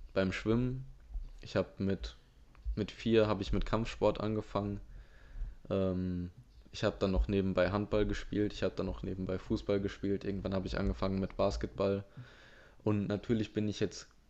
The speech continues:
weder der beste Kampfsportler, noch bin ich der beste Handballer, noch n-, der beste Schwimmer. Aber wenn ich jetzt zum Beispiel mal einen Ball werfen muss,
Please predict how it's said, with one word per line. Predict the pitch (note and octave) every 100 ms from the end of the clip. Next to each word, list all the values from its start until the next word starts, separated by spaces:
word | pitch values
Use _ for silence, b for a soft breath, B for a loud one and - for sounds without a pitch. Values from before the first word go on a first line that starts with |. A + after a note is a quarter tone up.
| - b b -
weder | - G#2+ G#2+
der | F#2+
beste | F2 G2 -
Kampfsportler, | - G#2 A2 - - A2+ - G#2+
noch | F#2+ -
bin | G2
ich | F#2+
der | -
beste | G2 F#2+ - G2
Handballer, | G#2+ - F#2+ F#2+ G#2 A2
noch | - F#2 - -
n-, | G2 F#2+ - -
der | G2
beste | G#2 -
Schwimmer. | G2 - A2 G2+ A2 C3+ - - - - - b b b b b b b b b b b
Aber | G#2 G2+ G2 F#2
wenn | G2
ich | G2+
jetzt | A2+ - -
zum | A2 G2+
Beispiel | G2 G2+ - A2
mal | G#2 F#2+
einen | F#2+
Ball | F#2 G#2 A2+
werfen | F2 F2+ G2
muss, | F#2+ A2+ -